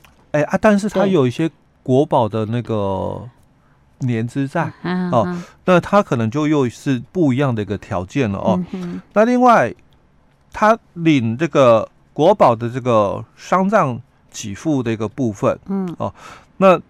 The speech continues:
Speaker 1: 他也可以领哦，就是劳保的遗嘱年金，哦，
Speaker 2: 嗯。
Speaker 1: 家属啦，哦，
Speaker 2: 嗯哼。
Speaker 1: 可以领这个遗嘱的年金或者是津贴，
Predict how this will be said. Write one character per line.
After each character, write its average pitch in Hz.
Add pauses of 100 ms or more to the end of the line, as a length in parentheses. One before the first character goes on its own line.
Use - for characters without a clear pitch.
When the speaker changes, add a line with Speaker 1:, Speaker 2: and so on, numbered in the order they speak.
Speaker 1:
他 202 (140)
也 143 (400)
可 147
以 185
领 123
哦， 113
就 135
是 127 (380)
劳 131
保 147
的 110 (480)
遗 160
嘱 143
年 107
金， 131 (280)
哦， 110
Speaker 2:
嗯。 170
Speaker 1:
家 160
属 131
啦， 98
哦， 107 (120)
Speaker 2:
嗯 196
哼。 190
Speaker 1:
可 160
以 175
领 127
这 151
个 131
遗 156
嘱 147
的 113
年 104
金 135
或 147
者 107
是 117
津 113
贴， 110